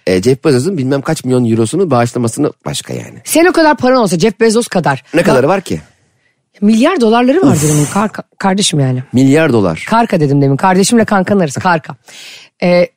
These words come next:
Speaker 2: evet, milyar dolar.
Speaker 1: Tamam, olsa ne yaparım mı?
Speaker 2: Hı hı. Bağışlar mısın birilerine?
Speaker 1: Ha, ölünce değil mi? Ölmeden bağışçı sürünüyor. <laughs> Sakız satıyor.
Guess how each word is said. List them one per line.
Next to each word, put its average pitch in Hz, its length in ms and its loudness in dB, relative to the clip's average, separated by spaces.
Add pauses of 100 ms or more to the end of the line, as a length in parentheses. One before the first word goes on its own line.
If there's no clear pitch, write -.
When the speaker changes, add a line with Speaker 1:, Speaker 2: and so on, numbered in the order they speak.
(160)
Speaker 2:
evet, 262 220 2
milyar 247 280 4
dolar. 147 300 -2
Speaker 1:
Tamam, 123 300 0
olsa 104 320 -4
ne 147 60 2
yaparım 101 360 -2
mı? 69 100 -16 (180)
Speaker 2:
Hı 180 80 0
hı. 208 140 4 (280)
Bağışlar 185 360 2
mısın 190 260 -2
birilerine? 151 440 -2 (1000)
Speaker 1:
Ha, 98 280 -4
ölünce 101 340 2
değil 160 100 0
mi? 143 80 -2 (320)
Ölmeden 190 440 2
bağışçı 165 360 2
sürünüyor. 151 340 2 (500)
<laughs> - 540 -6
Sakız 147 300 -2
satıyor. 127 280 2